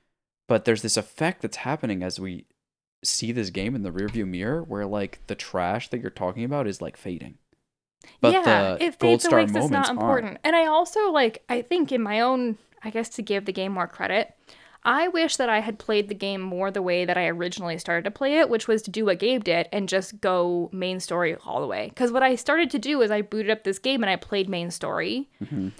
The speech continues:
Speaker 2: And then we were like, "Oh shit, like, let's talk about the perk system in the D L C." And, like, I mean, I said, I think two, ever, two weeks ago, like, I didn't even have perks. Like, I didn't touch that shit.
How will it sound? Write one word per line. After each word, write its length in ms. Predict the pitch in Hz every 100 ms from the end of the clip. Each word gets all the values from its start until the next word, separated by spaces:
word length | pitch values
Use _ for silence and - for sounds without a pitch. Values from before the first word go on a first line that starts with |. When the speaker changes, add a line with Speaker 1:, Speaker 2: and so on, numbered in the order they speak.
| -
Speaker 2:
And 220 | 254 262 247
then 520 | 269 269 262 262 262
we 100 | 240
were 60 |
like, 200 | 220 208 -
"Oh 160 | 226
shit, 340 | 220 - 240 233
like, 140 | 208
let's 180 | 214 208
talk 300 | - 202 202
about 260 | 196 190 175
the 80 |
perk 220 | 175 339 -
system 320 | 339 - 277
in 20 |
the 80 | 240
D 140 | 247
L 100 | 233
C." 220 | 233 240
And, 80 | 214
like, 160 | 190 -
I 40 | 214
mean, 340 | 196 185 - -
I 100 | -
said, 300 | 208 208 185 - _ _ _ _ -
I 60 | 214
think 180 | 196 180
two, 300 | 240 220 185
ever, 260 | 180 175 - -
two 140 | 220
weeks 180 | 190 -
ago, 220 | 180 170
like, 180 | 175 165
I 140 | - 233
didn't 140 | 370
even 160 | 269 185
have 280 | 190 -
perks. 460 | - - 185 - -
Like, 140 | 185
I 100 | 190
didn't 260 | 202 254 -
touch 300 | - 180 -
that 220 | 202 -
shit. 180 | - -